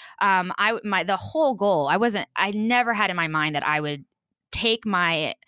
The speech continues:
experience and knowledge planning international group travel experiences, um,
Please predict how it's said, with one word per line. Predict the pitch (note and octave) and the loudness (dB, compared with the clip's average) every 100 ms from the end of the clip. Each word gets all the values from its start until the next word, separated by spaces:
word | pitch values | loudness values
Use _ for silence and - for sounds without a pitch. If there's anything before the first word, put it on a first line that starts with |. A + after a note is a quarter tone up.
| - - - | -20 -20 -8
experience | E3+ - B3+ B3 A3+ G3 | -8 -4 0 2 2 -2
and | F3+ | -2
knowledge | F#3 F#3 F#3 F3 - | 2 2 0 -4 -8
planning | F#3+ F3+ F3 F3 | -4 -2 -2 -4
international | F3+ E3+ D#3+ D#3+ - E3 D#3 D3+ D#3+ | -2 0 0 -2 -4 -4 -2 -2 -4
group | C#3+ F3 F#3+ | -4 -2 -2
travel | - D3+ D#3 D#3+ | -2 -2 0 -2
experiences, | C3 - E3 D#3 D3+ - D#3 D3 D3+ - _ - - _ | -4 -6 -4 -4 -6 -6 -6 -4 -8 -10 _ -20 -20 _
um, | E3+ D#3+ D3+ C#3+ | 0 0 -2 -6